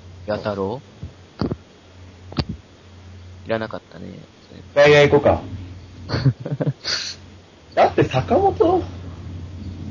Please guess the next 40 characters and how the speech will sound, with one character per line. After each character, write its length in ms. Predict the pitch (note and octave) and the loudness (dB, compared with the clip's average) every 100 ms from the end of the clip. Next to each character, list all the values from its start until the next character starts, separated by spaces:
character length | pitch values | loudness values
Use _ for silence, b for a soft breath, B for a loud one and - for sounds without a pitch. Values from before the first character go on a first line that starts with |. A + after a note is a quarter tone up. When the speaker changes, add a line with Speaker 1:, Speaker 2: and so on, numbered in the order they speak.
| - - - - - - | -14 -14 -14 -12 -10 2
Speaker 2:
誰 180 | G#3+ F4 | 6 6
か 80 | - | 4
巨 200 | - D3+ | 2 2
人 280 | C4+ D#4 E4 | 4 4 6
フ 60 | |
ァ 160 | D#4+ D#4+ | 6 6
ン 20 | |
が 80 | F3 | 6
い 100 | C#3+ | 6
れ 120 | F#3+ | 6
ば 160 | G3 D3 | 4 4
さ、 360 | G#2 E2+ - - - - - - - - - - - - - - - - - - - - - - - - - | 4 4 2 -4 -8 -10 -10 -10 -12 -12 -14 -14 -14 -14 -14 -14 -14 -14 -12 -14 -12 -12 -14 -14 -14 -14 -2
ま 220 | A#2 A2 | 2 2
あ、 60 | A2 | 4
野 180 | A#2 B2 | 2 0
球 220 | - F#3 | 4 4
自 180 | E3 E3+ | 4 6
体 120 | E3+ | 6
ネ 120 | F3+ | 6
ー 40 | |
ム 60 | E3 | 6
で 120 | A#2+ | 4
言 0 | |
う 20 | A2+ | 2
と 60 | |
浜 280 | A2+ C#3 F3 | 2 4 4
崎 240 | F3 C#3+ | 4 2
あ 60 | A#2+ | 4
ゆ 100 | B2 | 4
み 120 | B2 | 4
エ 140 | B2+ D3+ | 4 4
イ 100 | - | 4
チ 140 | A3 | 2
エ 40 | |
ー 40 | G#3 | 6
が 80 | B2 | 6
い 80 | |
れ 120 | F#3 A#3+ | 6 6
ば 180 | D#3+ | 4
さ、 280 | - F2+ D#2+ | 2 0 0